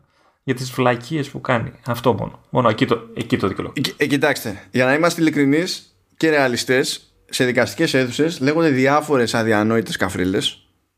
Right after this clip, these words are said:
Speaker 2: Απλά επειδή έχουν φαντα-, ε, φανταστεί οι, οι ομάδες των δικηγόρων, ξέρω εγώ, στην κάθε μπάντα, ότι μπορεί να τους συμφέρει. Έτσι, λέγονται και πράγματα που, ε, ε, ξεφεύγουν από την επίσημη θέση της εταιρείας και τα λοιπά. Αλλά η Apple τώρα σε τέτοια θέματα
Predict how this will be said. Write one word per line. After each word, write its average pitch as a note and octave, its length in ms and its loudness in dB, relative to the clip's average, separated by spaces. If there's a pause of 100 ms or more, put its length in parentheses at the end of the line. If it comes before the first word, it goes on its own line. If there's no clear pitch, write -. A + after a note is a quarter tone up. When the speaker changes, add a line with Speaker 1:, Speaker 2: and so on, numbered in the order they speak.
(500)
Speaker 2:
Απλά C3 340 0
επειδή E3 360 0
έχουν E3 280 0
φαντα-, B2 360 0
ε, B2 140 0
φανταστεί A#2+ 440 0
οι, A#2 600 0
οι A2+ 180 2
ομάδες B2+ 300 2
των A#2 100 -2
δικηγόρων, A2+ 380 0
ξέρω G2 160 -2
εγώ, A2 120 2
στην A#2 120 -4
κάθε A2+ 180 0
μπάντα, G#2 560 -2
ότι B2+ 220 -2
μπορεί C#3 160 0
να D#3+ 60 -2
τους D#3 80 -8
συμφέρει. A#2+ 400 0 (1800)
Έτσι, G#2 340 -6
λέγονται D3 240 2
και B2+ 80 2
πράγματα E3 320 2
που, E3+ 100 -4 (140)
ε, C3 80 0 (220)
ε, G2+ 160 -2 (680)
ξεφεύγουν D3 480 0
από A2+ 120 -2
την A#2+ 80 -2
επίσημη A2 420 -2
θέση G2+ 300 -2
της G2 320 -4
εταιρείας G2 420 -2
και G2 80 -6
τα F#2+ 40 -4
λοιπά. F#2+ 300 -6
Αλλά A#2+ 340 0
η C3 120 0
Apple C3+ 300 0
τώρα D#3+ 160 2
σε C#3 100 -4
τέτοια D#3 260 0
θέματα A2 480 0